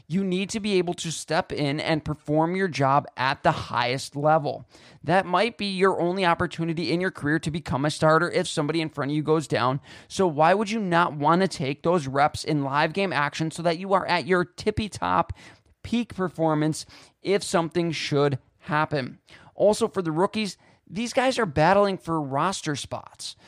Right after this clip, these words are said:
So, of course, rookies are going to want to play in the preseason. You're gonna have guys from rounds four, five, six, and seven who are potentially battling for roster spots. They need all the in-game action that they can get.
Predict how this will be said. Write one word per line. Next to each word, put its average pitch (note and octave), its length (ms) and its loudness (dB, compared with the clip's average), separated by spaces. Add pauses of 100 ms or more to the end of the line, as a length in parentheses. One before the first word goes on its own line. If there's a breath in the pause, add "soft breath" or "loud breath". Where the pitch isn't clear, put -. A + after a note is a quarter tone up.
(120)
So, F#3+ 440 -4 (380)
of F#3+ 160 -2
course, B3 400 2
rookies E3 420 0
are D3 80 4
going D#3 320 0
to D3 100 -2
want C#3 400 2
to D3 80 -2
play D3 640 4 (480 soft breath)
in F3+ 400 4 (160)
the F3 140 -4
preseason. D3+ 760 -2
You're D#3+ 120 4
gonna G3+ 140 2
have G#3 220 0
guys E3 320 2
from D#3+ 260 -4
rounds D#3+ 360 2
four, E3 280 0
five, D#3 460 4
six, - 300 -4
and B2+ 120 -4
seven C#3+ 460 2 (320 loud breath)
who G3+ 80 0
are G3+ 140 4
potentially A3 500 0
battling E3+ 500 4
for C#3 140 -2
roster D3 460 0
spots. D3 420 0 (240 loud breath)
They F3+ 140 2
need F#3+ 320 -2
all F#3+ 420 10
the F3+ 260 -4
in-game F3 380 4
action D3+ 480 0
that C#3+ 180 2
they D#3 180 2
can C3 200 -6
get. E3+ 400 2